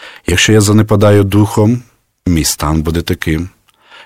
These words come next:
Якщо я укріпляюся в Господі, мій стан буде таким. Дивіться, що каже апостол Петро. Каже, «Тільки ж, коли б і страждали», це, е,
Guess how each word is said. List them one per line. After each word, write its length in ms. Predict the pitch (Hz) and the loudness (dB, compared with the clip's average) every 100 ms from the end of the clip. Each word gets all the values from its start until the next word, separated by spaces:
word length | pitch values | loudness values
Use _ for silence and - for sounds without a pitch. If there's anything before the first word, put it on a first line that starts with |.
| - | -6
Якщо 280 | 80 - 90 | -4 0 0
я 100 | 92 | 0
укріпляюся 640 | - 92 95 95 92 101 | 0 -2 2 2 2 0
в 60 | 92 | 0
Господі, 680 | 98 101 - 95 98 107 110 _ _ - | 0 0 0 -2 0 -2 -4 _ _ -6
мій 140 | 71 | -6
стан 460 | - - 71 73 71 _ _ | -6 -6 -4 -4 -8 _ _
буде 340 | 80 71 64 67 | -8 -6 -8 -6
таким. 440 | 92 - 85 69 _ _ - - - - | -6 -2 -4 -4 _ _ -20 -20 -10 -2
Дивіться, 300 | 92 104 120 | 0 2 0
що 220 | - 120 | 0 -4
каже 500 | - 117 110 110 107 - _ | 0 0 2 2 0 -4 _
апостол 640 | 92 80 - 101 - 92 87 | -6 -4 -2 -2 -2 -4 -2
Петро. 560 | 101 - 95 73 62 - _ _ _ - - _ | -6 -4 -2 -4 -6 -16 _ _ _ -20 -20 _
Каже, 460 | - 104 101 107 101 _ _ - | 0 2 4 2 0 _ _ -6
«Тільки 520 | 127 131 135 101 87 | 0 0 0 -2 -2
ж, 240 | - - _ | -2 -8 _
коли 240 | - 104 | 0 0
б 100 | 117 - | 0 0
і 100 | 110 | -2
страждали», 680 | - 98 95 101 120 85 | 0 0 0 2 2 2
це, 340 | 85 - 101 92 | 0 0 2 2
е, 300 | 87 80 78 | 0 0 -2